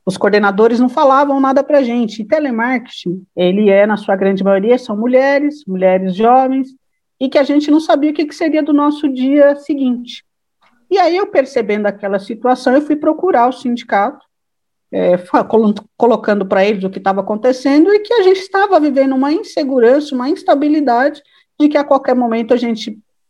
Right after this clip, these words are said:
presumia de que ia fechar a empresa e ninguém falava nada pra gente. E foi a primeira vez que eu tive a oportunidade de fechar um setor. Nós fechamos o departamento de cobrança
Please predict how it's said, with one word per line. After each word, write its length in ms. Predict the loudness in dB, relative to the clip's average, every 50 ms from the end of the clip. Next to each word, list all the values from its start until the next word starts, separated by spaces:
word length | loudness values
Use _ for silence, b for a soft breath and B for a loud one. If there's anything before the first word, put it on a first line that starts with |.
| _
presumia 520 | 2 4 4 4 4 2 2 4 4 2 2
de 120 | 0 -4
que 120 | -4 -2
ia 120 | -2 -2 0
fechar 280 | 0 -2 -2 -2 0
a 40 | 0
empresa 320 | 0 0 2 2 2 4 4
e 40 |
ninguém 220 | 4 4 4 2 2
falava 360 | 0 0 0 0 0 0 0
nada 220 | 0 0 0 -2
pra 200 | -2 -2 -2 -2
gente. 400 | 0 0 -2 -6 -6 -8 -14 _ _ _ _ _ _ _ _ _ _ _ _ _ _ _ _ -8
E 180 | -6 -4 -6 -4
foi 200 | 0 2 2 2
a 60 | 2
primeira 360 | 2 0 2 2 2 2 2
vez 260 | 2 2 0 0 0
que 100 | -2 -2
eu 60 | -2
tive 380 | -2 -2 -4 -6 -4 -2 0 0
a 60 | -2
oportunidade 840 | -2 -4 -6 -6 -6 -6 -6 -6 -6 -2 0 2 2 2 0 -4 -4
de 40 |
fechar 380 | 0 0 0 0 2 0 0 0
um 80 | 0 -2
setor. 540 | 0 0 0 0 0 0 0 2 2 2
Nós 160 | 2 0 -2 -2
fechamos 680 | -2 -4 -4 0 0 2 2 2 2 0 -2 -2 -4
o 440 | -2 -2 0 -2 -2 -4 -6 -8 -12 _ _
departamento 720 | -6 -4 -2 -2 -2 -2 -2 -2 -2 -2 -4 -4 -6 -6
de 120 | -8 -10 -8
cobrança 580 | -4 -4 -2 0 2 2 2 2 0 -2 -4